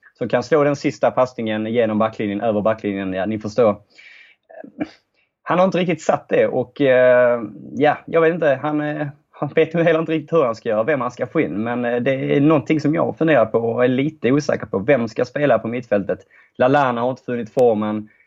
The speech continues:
Shaqiri har gjort det bra. Det kan ju tyvärr inte spela den här matchen. Henderson saknades enligt mig väldigt mycket i den här matchen för hans typ av, eh,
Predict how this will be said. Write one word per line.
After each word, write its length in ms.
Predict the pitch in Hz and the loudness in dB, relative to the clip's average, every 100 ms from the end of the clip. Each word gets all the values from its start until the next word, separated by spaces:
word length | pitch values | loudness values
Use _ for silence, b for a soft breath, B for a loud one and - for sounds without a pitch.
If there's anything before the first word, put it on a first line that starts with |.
| b | b
Shaqiri 380 | - 127 - 147 | -4 -4 -2 -2
har 120 | 98 | 0
gjort 200 | 113 117 | -2 -2
det 60 | 127 | -2
bra. 320 | 123 160 92 | 2 4 4
Det 80 | 107 | 0
kan 160 | 110 120 | -6 -8
ju 60 | |
tyvärr 220 | 147 139 | -4 -4
inte 120 | 135 - | -4 -4
spela 260 | 135 131 | -2 0
den 100 | 117 | 0
här 140 | 123 113 | -2 -4
matchen. 460 | 113 110 95 87 | -4 -4 -6 -6
Henderson 500 | - 139 123 113 123 | -2 2 4 2 -2
saknades 520 | 113 135 131 120 113 120 | -2 0 0 -2 -6 -4
enligt 200 | 117 110 | -6 -2
mig 200 | 123 98 | -2 0
väldigt 300 | 135 117 120 | 0 0 0
mycket 160 | 147 | 0
i 60 | 120 | 0
den 100 | 123 | 0
här 60 | |
matchen 340 | 120 113 104 95 | 0 0 -2 -4
för 60 | |
hans 480 | 107 127 113 107 - b b b - | -2 0 0 -2 -8 b b b 0
typ 160 | 165 151 | 2 2
av, 200 | 120 117 | 2 4
eh, 340 | 117 104 95 | 2 2 -4